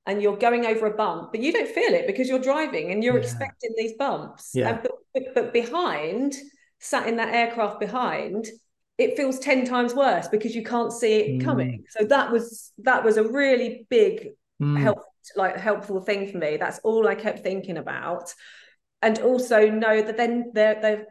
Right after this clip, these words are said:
Speaker 1: aren't such things as air pockets,
Speaker 2: That's
Speaker 1: right?
Speaker 2: right.
Speaker 1: That's right. There's no, 'cause I was like, "It's an air pocket. We're stuck in an air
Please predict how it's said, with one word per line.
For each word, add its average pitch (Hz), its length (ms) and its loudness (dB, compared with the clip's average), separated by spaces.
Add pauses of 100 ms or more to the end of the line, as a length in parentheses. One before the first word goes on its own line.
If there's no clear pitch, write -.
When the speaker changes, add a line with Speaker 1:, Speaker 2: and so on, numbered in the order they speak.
(120)
Speaker 1:
aren't 220 200 -6
such - 200 -6
things 202 240 -4
as 190 80 -6
air 196 240 -2
pockets, - 600 -10 (240)
Speaker 2:
That's 127 200 -2
Speaker 1:
right? 135 100 2
Speaker 2:
right. - 120 -2 (400)
Speaker 1:
That's - 200 -10
right. 175 280 -4
There's 196 140 -4
no, 190 140 -2
'cause 208 160 -6
I 208 100 0
was 180 100 -6
like, 160 120 -2
"It's - 80 -8
an 254 80 -4
air 254 200 -4
pocket. 220 360 -2
We're 208 80 -6
stuck - 280 -10
in 247 80 -4
an 214 120 -4
air 214 180 -4